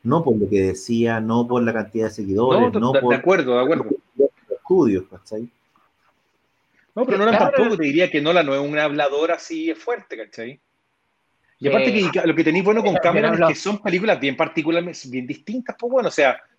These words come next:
Speaker 2: un Terminator no tiene nada que ver con Titanic, pues, bueno, ¿cachai? Por
Speaker 1: Son
Speaker 2: ejemplo.
Speaker 1: matices, obviamente.
Speaker 2: Son bastante más distintas la película, ¿me entendí? Entonces
Speaker 3: ¿Cuál otro tenía? Él tenía Cameron y casi todas las son Marvel, las diez películas.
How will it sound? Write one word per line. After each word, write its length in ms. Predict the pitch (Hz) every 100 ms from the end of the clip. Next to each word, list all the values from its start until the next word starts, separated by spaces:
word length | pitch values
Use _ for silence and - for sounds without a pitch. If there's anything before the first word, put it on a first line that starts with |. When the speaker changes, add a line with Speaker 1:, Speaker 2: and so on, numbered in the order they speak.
| _ _ _
Speaker 2:
un 180 | - 123
Terminator 640 | - 135 131 131 151 156 143
no 80 | 127
tiene 200 | 123 117
nada 200 | 117 117
que 120 | 123
ver 120 | 131
con 160 | 151 135
Titanic, 440 | 147 156 175 170
pues, 140 | - 185
bueno, 280 | 214 143 -
¿cachai? 460 | 107 - 107 117 143 _ _ _ _ _ _ -
Por 100 | -
Speaker 1:
Son 40 |
Speaker 2:
ejemplo. 220 | - 151 165
Speaker 1:
matices, 340 | 220 202 131 120 - -
obviamente. 440 | 151 143 123 92 90 95 _ _ _
Speaker 2:
Son 300 | 117 107 110 _
bastante 480 | 120 113 139 131 156
más 140 | 143
distintas 360 | 131 127 151 156
la 80 | 143
película, 320 | 175 190 127
¿me 80 | 120
entendí? 320 | 117 117 123
Entonces 840 | 139 120 143 - 147 135 127 117 107 _ _ _ _ _
Speaker 3:
¿Cuál 160 | - 233
otro 180 | 254 226
tenía? 280 | 185 180 160
Él 100 | 165
tenía 280 | 165 160 156
Cameron 720 | 190 214 214 220 226 220 - _ _ _ _ _ _ - - - _ _ _ _ _ -
y 80 | 151
casi 240 | 208 202
todas 140 | 226
las 100 | 233
son 180 | 226 226
Marvel, 280 | 302 196 156
las 120 | 160
diez 120 | 202
películas. 500 | - 226 196 143 127